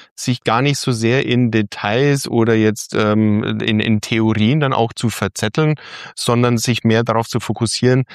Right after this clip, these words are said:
wie ist es bei uns und warum ist dieses System tatsächlich auch gut? Also das einfach eher, eher darzustellen, wo kämen wir dahin, wenn jetzt dann jeder einfach nach Gutdünken oder seiner eigenen moralischen Vorstellung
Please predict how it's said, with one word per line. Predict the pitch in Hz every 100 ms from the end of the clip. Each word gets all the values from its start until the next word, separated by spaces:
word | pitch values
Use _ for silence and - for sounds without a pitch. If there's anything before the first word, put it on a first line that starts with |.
| - -
wie | 107 123 -
ist | 131 -
es | 156 147
bei | - 139
uns | 123 151 -
und | 117 113
warum | 101 110 113 147 -
ist | 123 -
dieses | 113 110 104
System | 107 - 107 104
tatsächlich | 98 104 107 101
auch | 101 95
gut? | - 147 113 - - - - _ 127
Also | 120 120 120 123
das | 127 120 -
einfach | 123 131 117 143 120
eher, | 127 135 131
eher | 131 117
darzustellen, | 117 - 131 123 123 127 - -
wo | 117
kämen | - 127 127
wir | 120
dahin, | 117 104 127 143
wenn | 120
jetzt | 117
dann | 113
jeder | 110 117 123
einfach | 113 110 113 120
nach | 107 104
Gutdünken | - 113 120 - 117 127 - 127
oder | 113
seiner | 107 107 107 -
eigenen | 113 131 120
moralischen | 110 101 110 120 113
Vorstellung | - 107 113 - 120 120